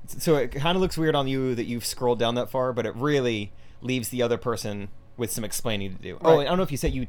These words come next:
Speaker 1: you tag the person.
Speaker 2: Oh, yeah,
Speaker 1: Like,
Speaker 2: yeah,
Speaker 1: Brad would
Speaker 2: always.
Speaker 1: tag me in it, be like, "Triplet Jake. Oh, now I get it."
Speaker 2: Right, right.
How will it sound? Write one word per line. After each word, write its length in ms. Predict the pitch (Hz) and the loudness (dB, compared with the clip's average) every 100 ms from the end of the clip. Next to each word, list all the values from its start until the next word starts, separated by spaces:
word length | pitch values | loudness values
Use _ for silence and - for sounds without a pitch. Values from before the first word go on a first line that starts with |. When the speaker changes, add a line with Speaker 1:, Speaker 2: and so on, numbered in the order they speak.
| - | 0
Speaker 1:
you 180 | 123 - | 0 0
tag 380 | - 139 127 101 | 0 2 2 0
the 60 | |
person. 360 | - 104 - - | -4 -4 -6 2
Speaker 2:
Oh, 160 | 185 170 | 6 6
yeah, 140 | 147 135 | 6 4
Speaker 1:
Like, 80 | 120 | 6
Speaker 2:
yeah, 40 | |
Speaker 1:
Brad 180 | 156 160 | 6 8
would 60 | |
Speaker 2:
always. 140 | 147 131 | 6 6
Speaker 1:
tag 360 | 156 147 131 | 6 6 4
me 220 | 131 139 120 | 2 0 0
in 80 | |
it, 160 | 107 - 113 | -2 -4 -4
be 100 | 113 | -4
like, 240 | 98 - - - | -4 -10 -14 -10
"Triplet 320 | - 202 135 113 | 0 0 0 2
Jake. 420 | 131 113 - - - - - | 4 2 0 -10 -12 -6 4
Oh, 640 | 147 147 139 117 104 - | 8 8 8 6 4 0
now 340 | 127 139 143 135 | -2 2 6 4
I 100 | 104 | 4
get 200 | 104 98 | -2 -4
it." 160 | 95 - | -6 -6
Speaker 2:
Right, 320 | 143 143 120 98 | -2 0 0 -2
right. 300 | 139 131 | -2 -2